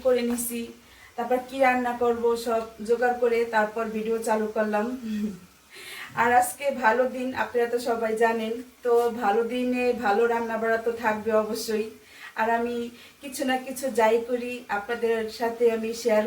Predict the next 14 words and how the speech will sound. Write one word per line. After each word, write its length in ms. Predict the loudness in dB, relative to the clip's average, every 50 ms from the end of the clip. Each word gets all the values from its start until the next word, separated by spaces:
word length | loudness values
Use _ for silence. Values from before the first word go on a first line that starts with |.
| 0 -2
করি। 240 | -2 -2 0 -2 -4 -6 -10 -10 -8 -6 -4 -4 -4 -4 -8 -12 _ _ _ _ -20 -20 -20 -20 -20 -20 -20 -20 -4 2
তো 80 | 4 6 6 6 6 6
আজকেও 340 | 4 0 -2 0 2 2 2 2 2 0
তেমন 280 | 0 0 0 -2 -4 -6 -8 -10 -12 -18 _ _ _ _ _ _ _ _ _ _ _ _ _ -14
কি 80 | -12 -8 0
কি 80 | 2 4 4
রান্না 240 | 4 4 2 0 0 2 2
করব 200 | 4 4 4 4 2 0 0 0
সবই 280 | 0 0 2 0 -2 -2 -2 0
শেয়ার 220 | 2 2 2 2 2 0
করব 160 | -2 -2 0 0 0 0
আপনাদের 320 | -2 -4 -4 -2 -2 -2 -2
সাথে। 280 | -2 -4 -4 -2 -4 -4 -4 -6 -8 -12 -18 -20 -20 -20 -20 -20 -20 -20 -20 -20 -20 -20 -20 -20 -20 -18 -8 -4
তো 100 | -2